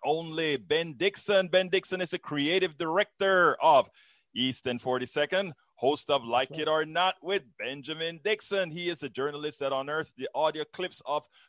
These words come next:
Speaker 1: presidential candidate and former New York Mayor Mike Bloomberg advocating controversial stop and frisk policies. So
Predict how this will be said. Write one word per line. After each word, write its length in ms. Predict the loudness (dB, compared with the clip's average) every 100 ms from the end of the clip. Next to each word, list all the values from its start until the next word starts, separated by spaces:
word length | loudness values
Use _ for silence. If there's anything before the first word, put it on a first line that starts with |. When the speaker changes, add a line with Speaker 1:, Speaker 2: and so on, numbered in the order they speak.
| _
Speaker 1:
presidential 560 | -4 -2 -2 -4 -6 -10
candidate 480 | -6 -6 -4 -2 -4
and 120 | -4
former 300 | -4 -2 -4
New 80 | -6
York 380 | 2 2 2 -2
Mayor 360 | -4 0 2 0
Mike 360 | 0 -2 -2 -6
Bloomberg 360 | -6 -2 -4 -4 -10
advocating 680 | -12 -14 -14 -12 -10 -12 -14
controversial 680 | -14 -12 -8 -6 -6 -8
stop 360 | -8 0 0 0
and 100 | -10
frisk 240 | -10 -10 0
policies. 500 | 2 2 0 -10 -12
So 280 | -8 -6